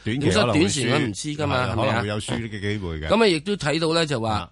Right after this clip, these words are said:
Speaker 2: 你而家好多嘅，即係其他要落成嗰啲嘢，差唔多已經落成咗，競爭力如果比較少咗啦。
Speaker 1: 嗯。
Speaker 2: 噉佢咪大家咪慢慢坐喺度食老本啦，大家都係。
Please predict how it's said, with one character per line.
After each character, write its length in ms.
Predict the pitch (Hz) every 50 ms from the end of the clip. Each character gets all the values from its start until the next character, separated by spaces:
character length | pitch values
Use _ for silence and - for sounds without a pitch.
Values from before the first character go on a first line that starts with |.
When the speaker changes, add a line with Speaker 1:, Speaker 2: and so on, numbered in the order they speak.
| 135 131 123 123 120
Speaker 2:
你 220 | 123 123 131 110
而 40 | 104
家 140 | 127 147 151
好 120 | 135 127
多 220 | 135 147 139 139 131
嘅， 140 | 123 113 110
即 120 | 113 139
係 100 | 131 117
其 180 | - - - 104
他 100 | 127 143
要 120 | 139 131
落 140 | 113 104 98 -
成 160 | - - 90 87
嗰 100 | 95 110
啲 100 | 123 123
嘢， 40 |
差 160 | 113 - 131 123
唔 80 | 113
多 120 | 101 120 123
已 40 |
經 100 | 120 120 123
落 80 | 101
成 220 | 87 - 90 87 85
咗， 200 | - 113 110 110
競 180 | - 98 104 104
爭 180 | - 120 117 117 101
力 100 | 87 78
如 40 | 85
果 80 | 87 101
比 160 | 98 95 92
較 100 | 95 90
少 200 | 87 - - 95
咗 280 | 90 101 98 90 92 92
啦。 80 | 92 - - - - - - 90
Speaker 1:
嗯。 100 | 78 73
Speaker 2:
噉 160 | - 123 135
佢 100 | 127 123
咪 160 | 104 92 90
大 160 | 85 87 87 90
家 140 | - 120
咪 100 | 117 110
慢 180 | 98 92 90 87
慢 160 | 92 92 107
坐 220 | - - - 87 101
喺 20 |
度 100 | 101 95
食 140 | 95 - 90 90
老 140 | 95 92 92
本 200 | 90 92 92 110 113
啦， 80 | 117
大 160 | - 90 90
家 120 | - 104 107
都 120 | 107 107
係。 80 | 98